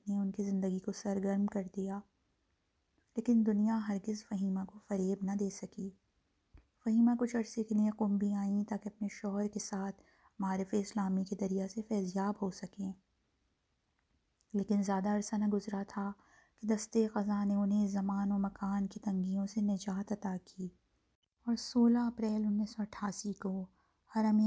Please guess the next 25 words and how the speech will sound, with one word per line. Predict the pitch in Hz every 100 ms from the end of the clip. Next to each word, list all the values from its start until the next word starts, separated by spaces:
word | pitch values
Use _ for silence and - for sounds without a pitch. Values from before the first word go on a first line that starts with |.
| 214
हज़रत | 208 196 202 214
मासूमा | 202 202 - 214 208
सलामुल्लाह | 214 220 214 208 202 202 202
अलैहा | 202 202 196 226
की | 214 220
परवानावार | - 202 190 196 196 196 202 214 202
ज़ियारत | 208 196 190 190
करने | - 190 185 185
के | 196
बाद | 185 190 196 196 _ _ _ _ _ _ _ _ _
एक | 247 233
दिलखराश | 247 240 247 240 247
सानहे | - 233 208 208 208
के | 208 202
सबब | - 180 208 202 - _ _ _
आशिकाना | 208 185 202 - 196 196 196
अंदाज | 196 190 190 190
में | 202
अपने | 202 202 202
परवरदिगार | 196 190 190 202 196 196 196
की | 196
तरफ | 208 208 214 -
परवाज़ | 208 196 196 214 -
कर | 202 185
गईं। | 190 185